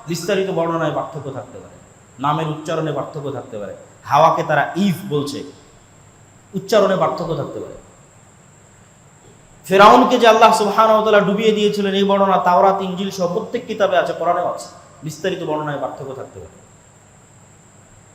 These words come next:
এমনকি আজকের বিশ্বে যে তিনটা আসমানি দিন আছে,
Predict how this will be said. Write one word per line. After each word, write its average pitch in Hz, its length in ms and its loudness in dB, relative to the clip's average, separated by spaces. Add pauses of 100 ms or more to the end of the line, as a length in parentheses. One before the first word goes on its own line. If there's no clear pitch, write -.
(580)
এমনকি 175 760 2 (1600)
আজকের 156 420 4
বিশ্বে 220 360 -2
যে 220 120 0
তিনটা 214 560 2
আসমানি 214 600 2
দিন 208 280 0
আছে, 120 360 0